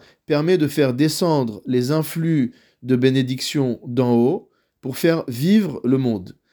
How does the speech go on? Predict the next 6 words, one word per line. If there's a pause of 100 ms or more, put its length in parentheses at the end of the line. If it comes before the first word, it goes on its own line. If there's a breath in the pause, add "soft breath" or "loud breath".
(200)
C'est-à-dire
que (300)
ce
qui, (360 soft breath)
euh,
donne